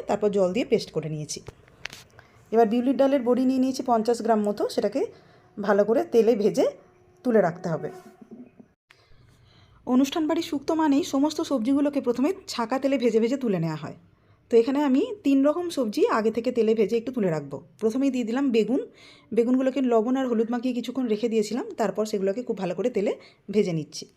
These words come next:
এবার আপনাদের ভিডিও বেশ কিছুদিন পোস্ট না করার কারণটা জানাই। গত নাইন্থ ডিসেম্বর হঠাৎ করেই বাবাকে হারাই। মানে সেদিন সকালবেলাও ফোনে কথা বলেছিলাম, ওই মানুষটাই যে রাতে আর থাকবেন না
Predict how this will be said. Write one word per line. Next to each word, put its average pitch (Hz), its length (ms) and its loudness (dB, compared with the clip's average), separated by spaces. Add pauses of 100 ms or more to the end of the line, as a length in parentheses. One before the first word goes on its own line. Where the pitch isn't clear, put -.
(2250)
এবার 254 200 0
আপনাদের 262 360 0 (340)
ভিডিও 240 300 0
বেশ 240 220 -2
কিছুদিন 262 340 -2
পোস্ট 247 240 -4
না 214 100 -2
করার 220 200 -2
কারণটা 190 340 -4
জানাই। 156 280 -8 (340)
গত 208 200 0
নাইন্থ 233 360 0
ডিসেম্বর 247 480 -2
হঠাৎ 220 300 -4
করেই 233 180 -2
বাবাকে 175 320 -2
হারাই। 156 240 -8 (1000)
মানে 208 120 0
সেদিন 240 220 0
সকালবেলাও 247 460 0
ফোনে 247 240 -2
কথা 226 200 0
বলেছিলাম, 208 460 0
ওই 208 100 2
মানুষটাই 214 420 0
যে 240 80 2
রাতে 202 260 0
আর 214 120 -4
থাকবেন 202 340 -2
না 175 140 -2